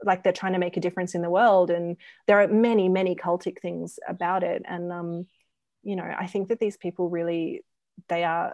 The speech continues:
they are victims and they need a lot of empathy and a place to go when they come out. But in the meantime, it's, there's real concerns that they could, like this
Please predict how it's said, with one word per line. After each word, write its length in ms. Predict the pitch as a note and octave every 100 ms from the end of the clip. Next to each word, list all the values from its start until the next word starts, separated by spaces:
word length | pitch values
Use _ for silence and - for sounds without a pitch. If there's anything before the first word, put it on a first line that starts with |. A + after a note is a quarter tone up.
| -
they 100 | F3
are 140 | F3+ G3
victims 480 | A#3+ - D#3 D#3+
and 100 | E3
they 220 | D#3+ E3 -
need 260 | F3+ F3+ F3
a 80 | E3+
lot 200 | E3+ F3+
of 220 | E3+ D#3+ - _ _ _ _ _ _ _ _ _ _ - - - -
empathy 420 | G#3+ A#3 G#3 F#3+
and 100 | G3
a 60 | F#3+
place 300 | G3+ F#3 -
to 100 | F3
go 160 | E3+
when 120 | F3 F3+
they 100 | F3
come 220 | F#3 F3+
out. 280 | F#3 F3 -
But 100 | F#3+
in 120 | F#3+
the 80 | E3+
meantime, 520 | F3+ B3 F#3 E3+ E3+
it's, 260 | F3 - -
there's 240 | F3+ F3 -
real 280 | G3 D4 G#3+
concerns 560 | F#3+ E3+ F3 E3 E3
that 120 | E3+
they 100 | E3
could, 320 | D#3+ F#3 E3+ -
like 240 | E3 D3+ -
this 160 | D#3